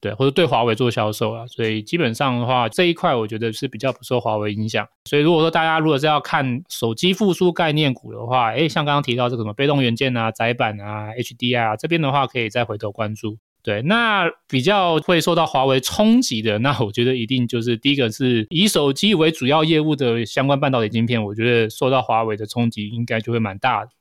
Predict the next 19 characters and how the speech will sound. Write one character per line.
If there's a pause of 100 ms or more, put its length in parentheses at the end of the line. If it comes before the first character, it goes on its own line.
那
像
我
们
今
天
聊
的
这
个
就
是
高
通
和
联
发
科
嘛，